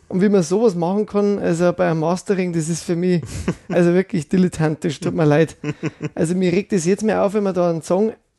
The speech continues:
Speaker 1: einzeln anwählen will, also man hat immer irgendwie, sind die falsch geschnitten.
Speaker 2: Mhm.
Speaker 1: Sie stehen zwar hinten,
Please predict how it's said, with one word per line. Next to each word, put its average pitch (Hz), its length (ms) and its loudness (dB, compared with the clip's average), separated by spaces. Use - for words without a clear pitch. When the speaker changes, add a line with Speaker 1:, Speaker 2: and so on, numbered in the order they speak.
Speaker 1:
einzeln 202 340 0
anwählen 214 540 0
will, 220 120 2
also 196 160 -2
man 175 120 -2
hat 175 200 -2
immer 254 220 2
irgendwie, 220 640 0
sind 196 220 -2
die 185 100 0
falsch 175 300 0
geschnitten. 127 640 -4
Speaker 2:
Mhm. 123 80 -6
Speaker 1:
Sie 196 120 -4
stehen 226 260 0
zwar 180 200 2
hinten, 247 460 2